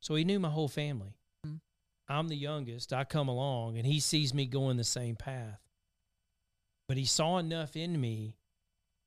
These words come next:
Speaker 1: that he wanted me to go a different way. And so I did. Now, granted, I would tell you I went the different way, but the, but the dirt road had a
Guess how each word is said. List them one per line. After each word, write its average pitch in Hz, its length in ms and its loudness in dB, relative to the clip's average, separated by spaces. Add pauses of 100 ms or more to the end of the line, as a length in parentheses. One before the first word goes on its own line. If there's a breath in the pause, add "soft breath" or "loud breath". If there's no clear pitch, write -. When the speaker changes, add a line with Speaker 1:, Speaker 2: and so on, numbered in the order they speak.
Speaker 1:
that 123 120 -2
he 147 200 2
wanted 143 380 2
me 131 100 -4
to 120 80 -6
go 127 240 0
a 113 40 -2
different 113 380 -4
way. 107 440 -12 (760)
And 135 200 2
so 147 180 4
I 135 100 6
did. 131 580 -2
Now, 131 360 0 (360)
granted, 160 360 2
I 139 80 -2
would 135 200 -4
tell 165 220 -2
you 127 220 2
I 123 60 0
went 139 220 0
the 139 80 0
different 127 360 -2
way, 131 260 0
but 113 200 -6
the, 113 120 -6 (460)
but 139 120 -2
the 131 80 -4
dirt 151 260 4
road 135 340 -2
had 123 120 -6
a 117 120 -8